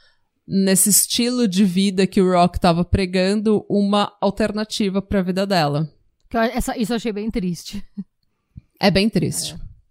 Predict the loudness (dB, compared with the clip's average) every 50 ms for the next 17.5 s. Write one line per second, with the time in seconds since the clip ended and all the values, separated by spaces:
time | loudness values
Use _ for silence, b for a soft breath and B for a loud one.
0 | _ _ -2 0 2 4 4 4 4 4 2 2 0 0 -2 0 2 2 2 2
1 | 2 0 0 0 0 0 2 2 2 2 2 0 -2 -2 0 0 0 2 2 2
2 | 2 2 2 0 0 -2 -2 -2 -2 -2 -2 -4 -4 -4 -2 -2 -2 -2 -2 -2
3 | -2 -4 -4 -4 -4 -4 -4 -4 -4 -4 -4 -4 -4 -2 -2 0 0 0 -2 -2
4 | -2 -2 0 2 2 4 4 4 2 0 -2 -4 -4 -4 _ _ -6 -2 0 2
5 | 2 2 2 4 4 4 4 4 2 2 2 2 4 4 2 2 2 2 2 4
6 | 4 4 2 0 0 -2 -2 0 0 0 0 0 0 0 0 2 0 0 0 0
7 | 0 0 -2 -4 -4 -4 -4 -2 -2 -4 -4 -4 -6 -6 -4 -2 -2 -2 -4 -4
8 | -4 -4 -2 -2 -2 -2 0 -2 -2 -2 -2 -4 -6 _ _ _ _ _ _ _
9 | _ _ -10 -8 -8 -6 -6 -6 B B B B B B -8 -2 2 2 2 4
10 | 4 4 4 4 2 0 0 0 0 0 2 2 2 2 2 2 0 0 2 0
11 | 0 0 0 -2 -2 -2 0 0 2 0 0 0 0 0 0 0 0 0 0 0
12 | 0 -2 -2 -2 0 0 2 2 2 2 2 2 2 2 4 4 4 4 4 4
13 | 4 4 2 2 2 0 0 -2 -2 -2 -2 0 0 2 2 2 2 0 0 2
14 | 0 0 2 0 -2 -2 0 -2 0 0 2 2 2 2 0 -2 -2 -2 0 0
15 | 0 0 0 0 0 2 2 4 2 2 0 0 0 0 0 2 2 2 2 2
16 | 2 0 0 -2 -2 -4 -6 -6 -4 -4 -4 -4 -4 -2 -2 0 0 0 2 2
17 | 2 2 0 0 -2 -4 -4 -6 -8 -10